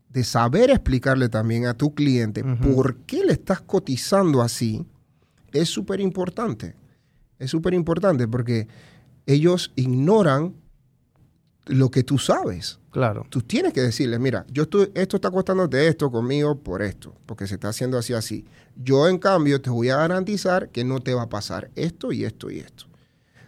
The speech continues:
Speaker 1: Si lo quieres así, vamos con todo. Si quieres bajarle la calidad, bueno, sepa que ya yo te dije que es probable que pase esto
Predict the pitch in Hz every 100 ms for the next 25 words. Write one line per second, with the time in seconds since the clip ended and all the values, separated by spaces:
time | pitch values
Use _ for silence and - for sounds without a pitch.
0 | _ - 123 120 - 170 190 131 - 175
1 | 226 - _ _ 120 143 - 95 101 101
2 | 64 - _ _ _ - 127 - 160 196
3 | 170 151 185 160 131 127 127 151 214 -
4 | _ _ - 117 104 - _ _ - -
5 | 131 151 180 117 113 113 135 135 190 220
6 | 190 165 - - _ _ _ _ _ _
7 | _ _ _ _ - 110 - - _ -
8 | 117 - 123 117 120 117 110 98 - 104
9 | 120 110 - 120